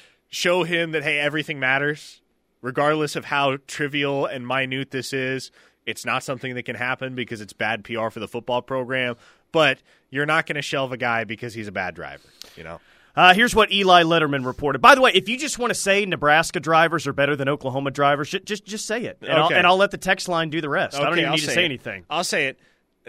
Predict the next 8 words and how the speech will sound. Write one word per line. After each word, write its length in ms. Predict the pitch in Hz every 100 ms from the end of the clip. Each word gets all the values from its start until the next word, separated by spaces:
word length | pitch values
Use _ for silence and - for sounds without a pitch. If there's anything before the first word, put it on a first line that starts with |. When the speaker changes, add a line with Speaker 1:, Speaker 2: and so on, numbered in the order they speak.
| 147 _ _ _ _
Speaker 1:
Well, 220 | 147 147
I 100 | 135
won't 200 | 135 156
say 160 | - 131
that. 400 | 101 92 73 - _ _ - - _ -
I 100 | 135
will 180 | 151 147
say 340 | 147 117